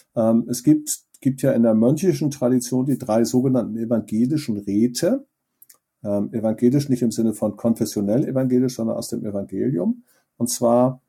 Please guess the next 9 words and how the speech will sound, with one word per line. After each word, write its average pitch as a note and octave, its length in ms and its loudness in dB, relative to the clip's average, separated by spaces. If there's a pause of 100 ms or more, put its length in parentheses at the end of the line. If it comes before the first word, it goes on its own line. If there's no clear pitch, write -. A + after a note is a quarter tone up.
(160)
geht B2 180 0
es B2+ 120 -2
um A#2 120 -6
die B2 100 2
Prinzipien A#2 580 -2
Keuschheit, D3 680 2
Armut C3 480 2
und G#2+ 220 -6
Gehorsam, F#2+ 720 -4